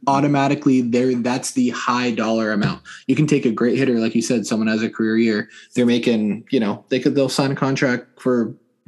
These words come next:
eleven million dollars, you know? "Oh, we'll give you, you know, four years, eleven million dollars." There's forty-four, forty-four million for you right there for a hitter. Now, a pitcher has a career year and be-, is in the top ten of Cy Young voting, and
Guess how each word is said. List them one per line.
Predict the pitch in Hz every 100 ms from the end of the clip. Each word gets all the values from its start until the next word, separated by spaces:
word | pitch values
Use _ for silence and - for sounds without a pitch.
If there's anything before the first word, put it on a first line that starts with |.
| - _ -
eleven | 143 139 139
million | 127 123
dollars, | 117 90 92 - - _ _
you | 120
know? | 107 104 - - - -
"Oh, | 123
we'll | 117 113
give | 127 120
you, | 117 113
you | 113 120
know, | 107 107 156
four | - 143 131
years, | 127 123
eleven | 120 117 110
million | 107 101 92
dollars." | 80 78 - - _ _ -
There's | 117 -
forty-four, | 120 117 113 107 101 -
forty-four | - 139 131 127
million | 113 101 95
for | 98
you | 98
right | 101 113
there | 90 117 - - - - - - - _ _ -
for | 151 110
a |
hitter. | 113 - - - _ _ _ _ -
Now, | 131 117
a | 104
pitcher | - - 220 196 139
has | 120 120
a |
career | 117 120 110
year | 110 113 107
and | 110
be-, | 113 113 -
is | 127 113 117
in | 117
the |
top | 110 135 117 - -
ten | - 120 110 117 123
of | 117 98
Cy | - 120
Young | 117 120 120
voting, | 104 101 101 104
and | 101 85